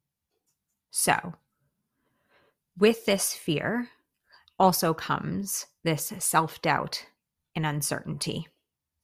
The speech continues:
right? So we are, for instance, doing something new that we haven't tried before. So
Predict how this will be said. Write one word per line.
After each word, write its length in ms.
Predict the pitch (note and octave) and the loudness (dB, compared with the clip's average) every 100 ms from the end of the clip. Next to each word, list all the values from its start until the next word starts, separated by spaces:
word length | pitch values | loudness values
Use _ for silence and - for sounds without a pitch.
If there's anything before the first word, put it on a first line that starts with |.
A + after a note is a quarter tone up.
| _ | _
right? 180 | - - _ _ _ _ | -8 -8 _ _ _ _
So 420 | - E3+ D3 D3 - - _ - | -2 2 2 0 -8 -20 _ -6
we 380 | D#3 E3+ F#3 - | -2 0 0 0
are, 680 | - E3 D#3+ D#3+ D#3+ D#3+ - | 2 4 4 4 2 0 -6
for 260 | - E3 - | -2 -2 0
instance, 800 | D#3 D3 - - F3 F#3+ - - - - - _ _ _ _ _ - | -4 -4 -4 -4 -4 -4 -2 -2 -4 -20 -20 _ _ _ _ _ -2
doing 300 | F3+ F3+ F3 | 0 2 0
something 440 | E3 D#3 D3 C#3+ | 0 -2 -2 -2
new 320 | C#3 - - E3 _ _ _ _ | -4 -4 -8 -10 _ _ _ _
that 140 | D3 | 4
we 80 | D#3+ | 4
haven't 460 | C#3+ - D3+ D3 - _ _ - | -2 -2 -4 -4 -6 _ _ -8
tried 420 | - - - - | 2 4 4 2
before. 500 | - - - - F3 - - - _ | -8 -4 -4 -4 -6 -12 -20 -20 _
So 560 | - E3+ D3+ D3+ C#3+ | 2 4 6 4 0